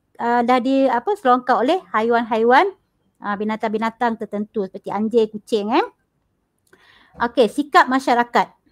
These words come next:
Okey, yang mana sikap masyarakat ni ialah kurang mesra alam.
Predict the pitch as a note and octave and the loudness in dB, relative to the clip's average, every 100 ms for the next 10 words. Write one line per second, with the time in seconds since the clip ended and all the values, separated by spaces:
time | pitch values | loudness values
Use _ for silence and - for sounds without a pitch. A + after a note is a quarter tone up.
0 | _ _ - A3+ E4+ D4 G3+ G#3+ C4+ C4 | _ _ -4 0 2 0 -2 -2 -2 -2
1 | A#3 G#3+ G#3+ A3+ A#3 B3 C#4 E4+ B3 C4+ | -6 -6 -4 -2 0 0 0 0 2 0
2 | C4+ - C#4+ D4 C4 A#3+ B3+ - A#3+ - | -2 -2 2 4 4 0 -4 -2 -2 -2
3 | G#3+ A3+ G3 F3+ | 2 2 2 -2